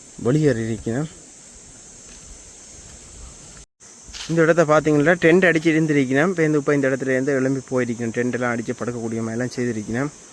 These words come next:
இப்ப பாத்தீங்கன்னா ரெண்டு பேரும் காட்டுக்குள்ள போயின்னு நான் அங்க போயில. எனக்கு பயமா கிடந்தது. அப்ப ரெண்டு பேரையும் கலைச்சி விட்டுட்டேன்.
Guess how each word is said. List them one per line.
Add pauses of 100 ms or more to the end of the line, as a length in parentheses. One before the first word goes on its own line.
(580)
இப்ப
பாத்தீங்கன்னா
ரெண்டு
பேரும் (260)
காட்டுக்குள்ள
போயின்னு
நான்
அங்க
போயில.
எனக்கு
பயமா
கிடந்தது.
அப்ப
ரெண்டு
பேரையும்
கலைச்சி
விட்டுட்டேன்.